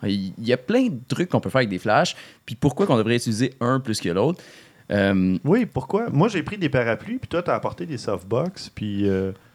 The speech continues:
Speaker 1: Ben, selon moi, pourquoi qu'on utiliserait un type plus que l'autre ? Euh, l'idée première, pour moi, c'est plutôt, si on veut faire une belle photo, l'idée, c'est de reproduire la réalité.
Speaker 2: Oui.
Speaker 1: C'est-à-dire, quand, quand t'es à l'extérieur, le soleil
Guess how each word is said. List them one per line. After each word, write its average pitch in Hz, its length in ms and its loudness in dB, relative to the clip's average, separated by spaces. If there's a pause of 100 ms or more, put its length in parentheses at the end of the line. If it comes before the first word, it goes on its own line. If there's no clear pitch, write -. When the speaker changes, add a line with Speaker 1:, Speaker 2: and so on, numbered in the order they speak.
(140)
Speaker 1:
Ben, 127 200 4 (360)
selon 175 400 0
moi, 156 160 4
pourquoi 220 380 2
qu'on 123 160 2
utiliserait 110 520 0
un 110 160 0
type 156 300 -4
plus 120 140 0
que 107 80 2
l'autre ? 127 280 4 (280)
Euh, 104 340 4 (240)
l'idée 214 500 2
première, 131 520 2
pour 123 100 2
moi, 143 160 2
c'est 120 140 0
plutôt, 185 400 2 (340)
si - 200 -2
on 233 40 6
veut 151 80 4
faire 135 120 6
une 120 100 6
belle 110 120 4
photo, 107 460 0 (400)
l'idée, 165 380 0
c'est 123 360 4
de 113 160 0
reproduire 127 800 2
la 95 240 0
réalité. 98 720 -2 (140)
Speaker 2:
Oui. 98 120 0 (100)
Speaker 1:
C'est-à-dire, 139 260 -2
quand, 196 220 2
quand 202 100 2
t'es 185 160 2
à 107 60 6
l'extérieur, 110 720 4 (260)
le 120 300 2
soleil 151 640 4